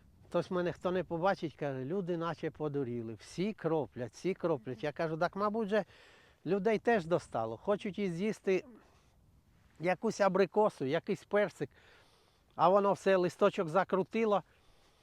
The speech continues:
гілочка засохла і все". І, і всі голову нахиляли і думали: "Та це ж воно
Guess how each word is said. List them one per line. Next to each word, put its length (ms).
гілочка 560
засохла 840
і 140
все". 340
І, 260
і 120
всі 300
голову 380
нахиляли 600
і 40
думали: 500
"Та 120
це 180
ж 120
воно 240